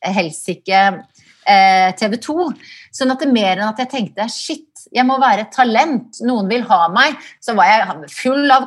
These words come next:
kvaler og grublet og veldig mye sånn da,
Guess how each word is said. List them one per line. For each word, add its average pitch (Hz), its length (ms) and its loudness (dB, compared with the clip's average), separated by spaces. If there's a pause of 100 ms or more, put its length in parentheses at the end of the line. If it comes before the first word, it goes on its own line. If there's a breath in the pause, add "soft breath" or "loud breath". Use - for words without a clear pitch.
kvaler 208 960 0
og 208 240 0
grublet 185 800 -4 (200)
og 202 280 2 (360 loud breath)
veldig 220 280 0
mye 220 120 0
sånn 294 240 -2
da, 262 80 6